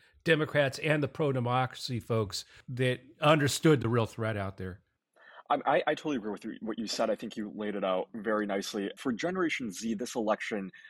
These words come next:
Speaker 2: was, I think, another point of, I think, an indication where young people really showed up. We started doing this in twenty eighteen, and that was when we really, I think that twenty sixteen represented a time when most young people started paying attention to politics, because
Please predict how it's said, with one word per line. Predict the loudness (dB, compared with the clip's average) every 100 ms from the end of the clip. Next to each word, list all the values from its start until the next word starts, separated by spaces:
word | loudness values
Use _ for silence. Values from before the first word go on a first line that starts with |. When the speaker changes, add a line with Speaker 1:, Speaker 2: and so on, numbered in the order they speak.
| -10
Speaker 2:
was, | 2 4 4 2 -2
I | -4
think, | -4 -4 0
another | 2 2 2 2 0 -2 -10 -16
point | -10 0 2 2 -2 4
of, | 4 4 -2
I | -8
think, | -8 -8
an |
indication | -8 -8 -8 -8 -6 -4
where | -4 -6 -10 -8
young | -2 -2
people | -2 -6 -4
really | -2 -2 -2
showed | -2 -2
up. | -2
We | -6
started | -2 -2 -2
doing | -4 -6
this | -8
in | -10
twenty | -6 -4 -2
eighteen, | -4 -4 -8 -6 -6 -8 -6
and | 2
that | 2 2
was | -2 -2 -10 _ -8
when | -8 -8 _ -12
we | -4 -2
really, | 0 0 2
I | 2
think | 0 -6 -8
that | -12 _ -6
twenty | -6
sixteen | -4 -8 -6 -4
represented | -4 -6 -6 -8
a |
time | -6 -6
when | -4 -2
most | 0 -2 -4
young | -6
people | -4 -8
started | -4 -4 -4
paying | -8 -10
attention | -8 -8 -4
to | -4
politics, | 2 0 0 -4 -4
because | -2 -2